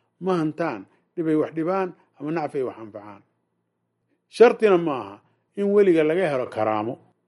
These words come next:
Dad baa waxay u haystaan, haddaan karaamo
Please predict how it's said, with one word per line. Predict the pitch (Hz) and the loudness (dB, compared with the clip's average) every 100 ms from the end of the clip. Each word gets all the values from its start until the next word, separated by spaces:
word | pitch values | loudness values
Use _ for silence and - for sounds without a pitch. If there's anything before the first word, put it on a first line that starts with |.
| _ _ _ _ | _ _ _ _
Dad | 160 156 | -8 -4
baa | 160 | -2
waxay | 139 196 | -2 -4
u | |
haystaan, | 143 113 - 92 _ _ _ | -6 -8 -16 -20 _ _ _
haddaan | 147 143 170 135 | -16 -8 -8 -8
karaamo | - 139 135 135 147 | -6 -6 -4 -4 -4